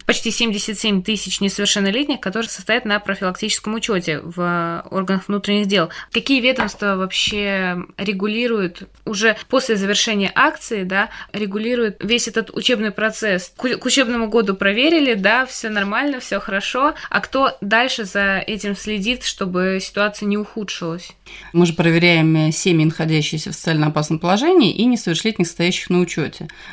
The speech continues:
Speaker 2: Все эти несовершеннолетние, стоящие на учете, контроль за ними, по большому счету, осуществляет инспектор по делам несовершеннолетних и образовательная организация, в которой он учится.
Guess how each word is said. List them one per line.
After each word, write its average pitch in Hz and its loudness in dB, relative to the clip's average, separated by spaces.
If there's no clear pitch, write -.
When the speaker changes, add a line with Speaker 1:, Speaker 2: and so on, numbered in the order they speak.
Speaker 2:
Все - 2
эти 170 0
несовершеннолетние, 160 2
стоящие 165 0
на 180 6
учете, 180 0
контроль 226 2
за 170 4
ними, 226 6
по - -8
большому 156 2
счету, 160 -2
осуществляет 143 0
инспектор 156 0
по 156 -6
делам 147 4
несовершеннолетних 180 0
и 240 4
образовательная 180 2
организация, 170 4
в - -18
которой 165 -2
он 165 4
учится. 156 -2